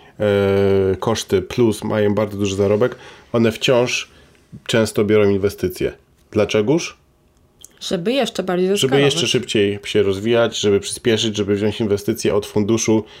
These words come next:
Speaker 1: który może jeszcze pomóc się na przykład ro-, rozwinąć i tak dalej, i tak dalej.
Speaker 2: Bo widzisz, ten wzrost, o którym wspomniałam, to, y, ma znaczenie nie tylko dla założycieli, oczywiście, startupów czy dla pracowników,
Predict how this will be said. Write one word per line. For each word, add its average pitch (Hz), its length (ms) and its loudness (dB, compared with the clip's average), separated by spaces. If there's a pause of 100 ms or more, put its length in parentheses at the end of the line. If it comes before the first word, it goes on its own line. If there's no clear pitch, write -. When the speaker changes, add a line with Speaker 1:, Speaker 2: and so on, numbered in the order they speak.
(220)
Speaker 1:
który 120 480 2
może 110 320 2
jeszcze 104 260 0
pomóc 101 360 0
się 104 120 0
na 98 80 0
przykład - 300 -2
ro-, 101 340 4
rozwinąć 104 560 2
i 120 80 -6
tak 113 160 2
dalej, 101 200 2
i 98 40 -2
tak 92 180 -2
dalej. 71 280 -2 (120)
Speaker 2:
Bo 269 180 0
widzisz, 190 280 2
ten 233 160 0
wzrost, 302 340 0
o - 40 -4
którym 208 280 0
wspomniałam, 190 720 0
to, 220 520 2 (1000)
y, 196 40 -2
ma 220 300 2
znaczenie 226 340 2
nie 220 120 4
tylko 285 300 -2
dla 185 360 2
założycieli, 185 880 0
oczywiście, 170 800 -2
startupów 170 720 -4
czy 175 180 -2
dla 165 180 -4
pracowników, 165 800 -4